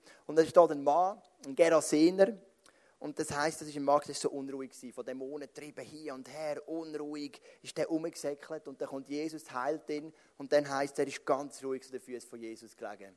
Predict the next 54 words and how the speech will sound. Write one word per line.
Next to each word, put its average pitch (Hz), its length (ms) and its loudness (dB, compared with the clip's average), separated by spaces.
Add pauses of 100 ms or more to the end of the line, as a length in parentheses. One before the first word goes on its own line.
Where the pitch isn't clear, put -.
oder 113 160 -10
gesessen. 101 520 -8 (720)
Er - 60 -20
hat 123 60 -20
gesagt, 123 200 -18
wow, 139 280 -12
das 135 160 -18
ist 123 120 -20
das - 80 -20 (100)
Bild 131 280 -14
für 123 180 -14
mich 123 200 -14
für 117 160 -18
diesen 101 280 -16
Tag. 95 340 -16 (440)
Nicht 180 200 0
mit 170 180 -4
Dämonen, 151 640 6 (480)
aber - 220 -10
ich 135 100 -14
bin - 140 -12
unruhig. 156 580 -14
Ich 139 120 -18
bin 175 160 -18
hin 202 160 -8
und 180 120 -10
her 165 220 -6
getrieben, 156 320 -8
aber 143 140 -2
ich 165 160 -6
darf - 260 -10
einfach 170 480 -2
zu 165 100 -12
den 147 120 -8
Füßen 160 260 -4
von 160 180 -4
Jesus 156 480 -4
sitzen, 151 380 -6
ganz 185 400 -2
relaxed 165 460 -4
in 156 60 -14
den 156 120 -2
Morgen 151 300 0
hineingehen, 151 400 0
mich 160 100 -12
freuen 185 500 2
auf 170 120 -8
die - 40 -20
Predigt, 165 400 4
mich 165 140 -10
freuen 175 460 2
auf 160 120 -8
den 160 220 2
Tag, 156 320 8